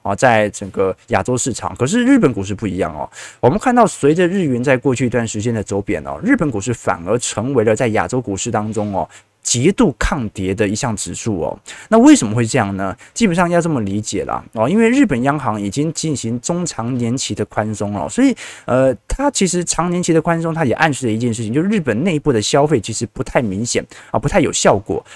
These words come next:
这就导致了日本央行所撒的大部分的钱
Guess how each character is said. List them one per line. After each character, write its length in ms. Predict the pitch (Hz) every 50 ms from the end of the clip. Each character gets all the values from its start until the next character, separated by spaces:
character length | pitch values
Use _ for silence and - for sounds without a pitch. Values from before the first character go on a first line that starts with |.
| -
这 80 | - 233
就 100 | 214 262 220
导 180 | - 107 92
致 220 | 101 - 190 175 135
了 100 | - 101
日 180 | 170 226 269
本 220 | 220 - 107 104 117
央 180 | 143 156 165
行 160 | 143 117 113 123
所 160 | - - 127
撒 300 | 127 - - 98 - -
的 100 | - 92
大 160 | - 175 160
部 140 | 147 143 131
分 140 | - 120 104
的 100 | 92 90
钱 260 | - - - -